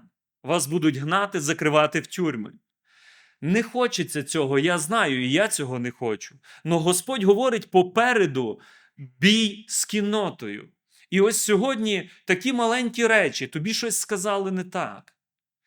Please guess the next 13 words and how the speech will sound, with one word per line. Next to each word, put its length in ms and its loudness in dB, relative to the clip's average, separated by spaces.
І 100 2
от 180 2
ми 140 2
би 140 4
мали 300 2
виконати 580 0
те, 160 -2
що 140 -2
сказав 420 0
Ісус 300 -4
Христос, 600 -2
благословити 800 -2
людину, 520 -6